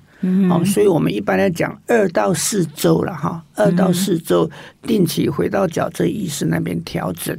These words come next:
Speaker 2: 那他的收费呢，常常是一个定额哈，比如说是十万块或十五万或二十万啊，
Speaker 1: 嗯哼。
Speaker 2: 看他的难易程度来做决定的哈。
Speaker 1: 嗯哼。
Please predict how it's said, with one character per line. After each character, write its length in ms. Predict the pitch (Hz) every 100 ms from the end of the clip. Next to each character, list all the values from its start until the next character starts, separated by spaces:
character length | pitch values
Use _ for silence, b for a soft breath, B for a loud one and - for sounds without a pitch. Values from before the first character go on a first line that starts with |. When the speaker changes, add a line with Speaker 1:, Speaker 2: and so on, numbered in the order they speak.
| - B B B B _ _ -
Speaker 2:
那 180 | 240 214
他 180 | 262
的 100 | 247 185
收 280 | - 226
费 200 | 214 226
呢， 360 | 170 160 160 - - _ _ _
常 220 | - 202 190
常 140 | 147
是 160 | 139 185
一 40 |
个 100 | 170 143 -
定 260 | 262 202 160
额 420 | 160 143 139 - 143
哈， 200 | 151 160 - _ _
比 80 | 165
如 120 | 165
说 340 | 165 202 196 190 B B B
是 200 | - 214
十 280 | - 156 170
万 180 | 196 180
块 140 | 180
或 120 | 180
十 220 | 165 -
五 220 | 180 156 - -
万 220 | 196 160
或 120 | 156
二 260 | 170 180 165
十 220 | 151 -
万 200 | 196 160
啊， 140 | 165 143 -
Speaker 1:
嗯 140 | 185
哼。 80 | 190
Speaker 2:
看 160 | 190 185
他 200 | 185 190
的 100 | 170
难 180 | 165
易 140 | 180 180
程 240 | 165 156
度 140 | 160 -
来 140 | -
做 180 | - -
决 220 | - - -
定 300 | - - -
的 80 | 156
哈。 180 | 160 190
Speaker 1:
嗯 180 | 185
哼。 380 | 190 180 175 185